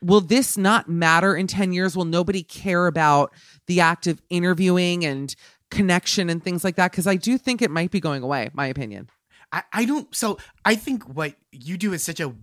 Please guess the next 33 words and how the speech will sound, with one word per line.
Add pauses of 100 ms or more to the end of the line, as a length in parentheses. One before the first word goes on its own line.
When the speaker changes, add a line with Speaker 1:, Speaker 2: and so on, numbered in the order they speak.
(120)
Speaker 2:
wonderful,
like, (140)
Speaker 1:
This
is
me
Speaker 2:
rich,
Speaker 1:
asking
you
to
Speaker 2:
generous
Speaker 1:
compliment
Speaker 2:
skill
Speaker 1:
you. (120)
<laughs>
A
Speaker 2:
that
Speaker 1:
compliment.
Speaker 2:
is
always
Speaker 1:
<laughs>
Yeah.
Speaker 2:
going
to
be
important (120)
and
sought
after. (180)
But
I
do
watch,
like,